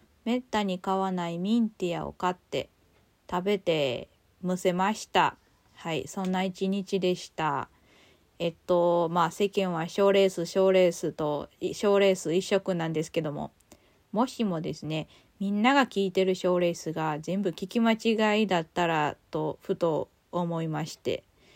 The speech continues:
で、この賞レースっていうのは、まあ、そらお笑いのコンテストとか、ま、まあ、例えばエムワンとかのことを指すんですけれども、もしも、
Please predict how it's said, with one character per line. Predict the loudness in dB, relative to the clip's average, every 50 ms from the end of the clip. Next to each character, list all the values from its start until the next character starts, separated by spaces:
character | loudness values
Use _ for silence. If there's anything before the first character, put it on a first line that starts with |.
| -20 _ -20 -20 _ _ _ _ _ _ _ -8
で、 | -8 -8 -8
こ | -8 -6 -6 -4
の | -4 -4 -6
賞 | -2 2 4 6 6 6
レ | 6 6 4
ー | 4
ス | 0 -6 -10
っ | _
て | -2
い | 0 0
う | 0
の | -2 -4
は、 | -4 -4 -4
ま | -2 -2 -2 -2 -4 -8 -12
あ、 | _ _
そ | -10 -10
ら | -8 -8 -6
お | -2 0
笑 | 2 2 2 2 2 0 0 -2
い | -2
の | -4 -4 -4 -4 -4 -6 -10 _ _ _ _ _ _ _
コ | 0 0 0
ン | 0 0
テ | -2 -2
ス | -2 -2
ト | -2 -4 -4
と | -2 -6 -4
か、 | -2 -2 -2 -2 -4 -6 -8
ま、 | -10 -12 -10 -6
ま | -6 -4 -4 -6 -8 -8 -8
あ、 | -6
例 | -6
え | -4
ば | -4 -2
エ | -2 -2 -2
ム | 0 0
ワ | 0 0 0
ン | 0
と | -2 -2
か | -2 -2 -4
の | -4 -4
こ | -4 -6 -4
と | -2 -2 -4
を | -4 -2 -2
指 | -2 -2
す | 0 2 2 4
ん | 6 6
で | 4 4
す | 2 0
け | -2 0 0 0
れ | 0 0
ど | -2 -4 -4
も、 | -4 -4 -6 -6 -8 -10 _ _ _ _ _ _ _ _ _ _ _ _ _ _ _ _ _ _ _ _ _ _
も | -2 -2 -2
し | -2 -4 -4 -2 -2 0 0
も、 | 2 2 2 0 0 -2 -6